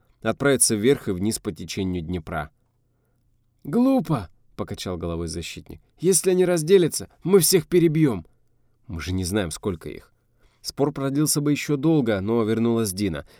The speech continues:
довольная, с кучей монет и впечатлений от передвижной лавки. Оказывается, Римус уже начал торговать артефактами, и хаб наполнился пилигримами. Эта новость Хидео не понравилась. Ещё бы, среди покупателей могут оказаться наёмники Триады.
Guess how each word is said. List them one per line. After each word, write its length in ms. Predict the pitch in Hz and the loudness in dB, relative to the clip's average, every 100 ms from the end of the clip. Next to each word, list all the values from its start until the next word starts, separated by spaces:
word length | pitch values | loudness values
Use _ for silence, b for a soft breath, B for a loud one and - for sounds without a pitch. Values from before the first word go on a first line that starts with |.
| b | b
довольная, 460 | 113 120 131 139 147 | 0 4 4 4 2
с 80 | |
кучей 280 | - 120 - | -2 -6 -2
монет 360 | 98 95 98 - | -2 -2 -4 -6
и 80 | - | -14
впечатлений 640 | - 98 - - 95 90 | -14 -12 -12 -6 -6 -4
от 100 | 92 | -8
передвижной 540 | - 95 87 90 87 95 | -8 -10 -6 -6 -4 -4
лавки. 460 | 95 78 - - - b b | -4 -8 -12 -20 -20 b b
Оказывается, 580 | - 120 190 180 165 - | -4 0 0 2 2 2
Римус 300 | 170 175 170 - | 2 0 -2 -2
уже 240 | 151 170 | 0 2
начал 320 | 147 117 110 | 0 -2 -6
торговать 440 | 120 107 113 117 120 | -6 -2 -2 -2 -4
артефактами, 640 | 101 123 - 123 - 143 | -8 -8 -4 -4 -2 -4
и 160 | - 120 | -4 -8
хаб 300 | - 123 - | -8 -8 -4
наполнился 600 | 123 - 107 98 - - | -6 -4 -2 -2 -4 -6
пилигримами. 760 | 117 117 113 117 98 71 65 b b b - | -4 -4 0 0 0 -4 -10 b b b -4
Эта 180 | 113 117 | 0 4
новость 320 | 117 117 - | 4 2 0
Хидео 360 | 123 110 101 | -2 0 0
не 120 | 98 101 | 0 -4
понравилась. 680 | 104 98 92 76 67 - - b _ | -6 -4 -6 -6 -10 -14 -16 b _
Ещё 460 | 98 104 98 - 110 | -4 -4 -2 0 0
бы, 120 | 87 | 0
среди 300 | - 98 104 | -4 -4 -6
покупателей 680 | - - 117 120 113 127 123 | -6 -8 -2 -2 0 0 2
могут 320 | 120 117 120 | 2 0 -4
оказаться 560 | 117 110 92 98 - 113 | -4 -2 -2 -2 -2 -4
наёмники 640 | 104 92 92 95 98 104 | -4 -2 -2 -2 -4 -8
Триады. 560 | 82 107 101 90 76 | -8 -6 -4 -6 -8